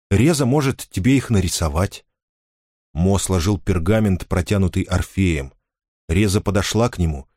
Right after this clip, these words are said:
и начала уговаривать. Слов было не слышно.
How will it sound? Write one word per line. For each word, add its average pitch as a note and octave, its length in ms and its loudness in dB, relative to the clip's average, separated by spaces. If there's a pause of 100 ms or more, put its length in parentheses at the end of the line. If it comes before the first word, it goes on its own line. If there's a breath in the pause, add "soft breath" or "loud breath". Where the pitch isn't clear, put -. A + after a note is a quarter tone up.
(200)
и F2 60 -2
начала G2 340 2
уговаривать. F#2+ 840 -2
Слов G#2 340 -4
было G2 180 0
не F#2+ 140 4
слышно. - 540 -4